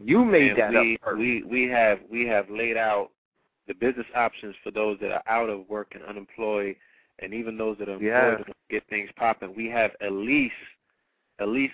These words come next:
Speaker 2: eight different industries where we could offer people tangible results on. That show is going to be coming up very, very soon as we fine-tune these things.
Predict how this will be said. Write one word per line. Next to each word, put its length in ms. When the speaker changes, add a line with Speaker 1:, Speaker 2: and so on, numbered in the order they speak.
Speaker 2:
eight 240
different 320
industries 640
where 100
we 140
could 120
offer 360
people 520
tangible 500
results 400
on. 340
That 200
show 240
is 80
going 320
to 60
be 100
coming 360
up 160
very, 280
very 280
soon 180
as 160
we 200
fine-tune 500
these 100
things. 320